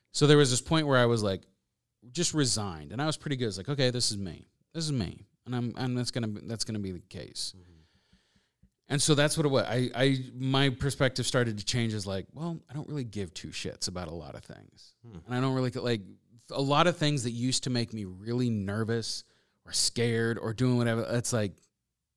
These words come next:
Speaker 1: "Don't care.
Speaker 2: Hmm.
Speaker 1: Don't care." And that's become kind of a mantra. If I talk to, you know, my mom or something like that, and my, my folks helped me so much through this whole thing.
Speaker 2: Hmm.
Speaker 1: So it's like, if ever it's like we catch ourselves, "Well, this happened and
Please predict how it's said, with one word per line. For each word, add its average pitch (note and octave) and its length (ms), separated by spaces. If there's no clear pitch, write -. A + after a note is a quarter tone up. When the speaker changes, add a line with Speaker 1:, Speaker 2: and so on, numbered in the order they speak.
Speaker 1:
"Don't A2 180
care. - 340
Speaker 2:
Hmm. F#2+ 120
Speaker 1:
Don't E3+ 200
care." - 360
And C3+ 100
that's D3 140
become C#3+ 340
kind C#3 180
of A#2+ 60
a A#2+ 60
mantra. A2+ 520
If F#2 120
I G#2 80
talk A2 320
to, A#2 80
you A2 60
know, G#2+ 100
my A2 120
mom A2+ 360
or G#2 80
something A#2 300
like G#2 160
that, G2+ 240
and A2+ 240
my, A#2+ 220
my A#2 240
folks C3+ 380
helped A2 260
me G#2 100
so G#2+ 300
much G2 320
through G2 120
this F2 120
whole F2+ 160
thing. F2 240
Speaker 2:
Hmm. - 40
Speaker 1:
So C#3 200
it's B2 100
like, B2 180
if A#2+ 140
ever C3 320
it's A2+ 140
like G#2 180
we A#2 100
catch - 320
ourselves, G#2 640
"Well, A#2+ 200
this F3+ 260
happened C#3+ 400
and A2+ 100